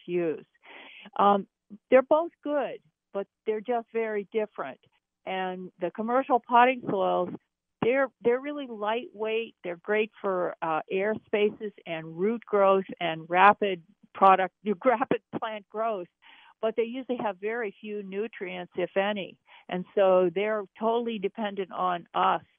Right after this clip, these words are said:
to put the nutrients in there. The mineral soils, they're very different.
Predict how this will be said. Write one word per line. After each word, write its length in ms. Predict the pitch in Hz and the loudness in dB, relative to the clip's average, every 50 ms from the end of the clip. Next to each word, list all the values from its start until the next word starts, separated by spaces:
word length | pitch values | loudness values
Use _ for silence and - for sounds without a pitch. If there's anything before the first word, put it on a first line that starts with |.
| _ _ - | _ _ -12
to 80 | 165 - _ _ - | -12 -12 _ _ -4
put 200 | - 196 190 - _ | -2 -2 -2 -2 _
the 100 | 180 165 | -8 -8
nutrients 680 | 165 165 180 196 208 - - - 185 170 160 156 156 _ - | -4 -2 -2 -2 -2 -4 -8 -8 -8 -6 -8 -8 -8 _ -2
in 200 | 185 185 185 180 | -2 -2 -2 -4
there. 340 | 175 156 147 139 135 131 - - - - - - _ - | -4 -4 -2 -2 -4 -4 -8 -14 -20 -20 -20 -20 _ -4
The 120 | 160 160 | -4 -2
mineral 500 | 170 180 202 233 240 254 240 226 214 208 180 - | 0 2 2 4 4 4 4 4 4 2 0 -2
soils, 440 | 202 214 208 208 208 196 180 175 160 | 0 2 4 6 6 4 2 0 -4
they're 200 | - 180 185 190 180 | -8 -10 -10 -8 -6
very 380 | 196 202 208 208 208 202 196 - | -4 -4 -4 -4 -4 -6 -6 -6
different. 540 | - 202 208 - _ - 190 175 156 - - | -6 -6 -6 -8 _ -10 -10 -10 -10 -10 -12